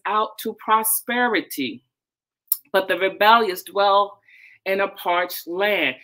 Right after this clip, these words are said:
So God places us as solitary. He placed many of you as solitaires in your family. And we talked about what a solitaire looks like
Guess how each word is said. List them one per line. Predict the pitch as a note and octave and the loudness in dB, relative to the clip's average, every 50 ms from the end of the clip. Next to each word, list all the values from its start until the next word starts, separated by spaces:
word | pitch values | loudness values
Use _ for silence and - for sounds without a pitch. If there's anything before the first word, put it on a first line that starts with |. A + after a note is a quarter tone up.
| - - _ _ | -20 -20 _ _
So | - - | -8 -8
God | G#3+ - B3 A#3+ A#3+ A#3+ A#3+ | -6 -4 -4 -4 -4 -4 -6
places | - - A#3+ A#3+ A#3+ B3 A#3+ - - A3+ A3+ A3+ A3+ A3+ G#3+ - - - _ _ _ _ _ _ _ _ _ _ - | -10 -10 -6 -6 -4 -4 -4 -4 -4 -2 -2 0 0 0 -2 -4 -8 -12 _ _ _ _ _ _ _ _ _ _ -4
us | G#3 G#3 G#3 G#3+ G#3+ - - - - | 0 0 0 0 0 -2 -4 -4 -4
as | - F#3+ G3 G3 F#3+ - - | -4 -4 -2 -2 -2 -2 -2
solitary. | - F#3+ F#3+ F#3+ F3+ F3 E3+ - E3 D#3+ | -2 -2 -4 -4 -4 -6 -6 -8 -8 -8
He | F3+ G#3+ G#3+ | -6 -6 -8
placed | G#3 - - A3 G#3+ A3 - - F#3+ | -10 -8 -6 -4 -4 -4 -4 -6 -8
many | F#3+ G3+ A3 B3 B3+ B3+ A#3+ | -6 -4 -2 -2 0 0 -2
of | G#3+ G#3 - | -2 -4 -4
you | D#3+ D3+ D3+ C#3 A#2+ A#2+ - C4+ - _ _ _ _ - - - _ _ _ _ - - | -6 -6 -6 -6 -6 -6 -8 -12 -14 _ _ _ _ -20 -20 -20 _ _ _ _ -6 -2
as | G3 G3 F#3+ G3 - - - - | 0 0 0 0 0 0 0 2
solitaires | A#3 A3 A3+ A3+ A3+ A3+ A3 - G#3+ F#3 F3+ E3+ E3 E3+ F3 E3+ - - | 2 2 2 2 0 -2 -4 -6 -4 -2 0 0 0 0 -2 -4 -10 -10
in | - F#3 F#3+ F#3+ F#3+ F3+ | -8 -6 -6 -6 -6 -6
your | F3+ F3+ F3+ | -8 -8 -8
family. | - - - F3+ F#3 F3+ F3 E3 D3+ C#3 C3+ | -8 -8 -6 -6 -4 -4 -4 -2 -2 -2 -2
And | C#3 | -4
we | D3+ | -4
talked | D3 - E3+ E3+ - A3 | -4 -4 -4 -4 -4 -6
about | - G3 F#3+ F#3+ G3 | -8 -6 -6 -4 -4
what | F#3 F#3+ | -4 -4
a | G3+ | -4
solitaire | G3 - - F3+ F3+ F#3 F#3 G3 F#3+ - G3+ G3 F#3+ | -6 -6 -6 -6 -6 -6 -6 -8 -8 -8 -8 -6 -6
looks | G3 G3 G3 G3 - - | -4 -4 -6 -6 -8 -6
like | G3+ F3+ F3+ F#3 F#3 | -2 0 0 0 0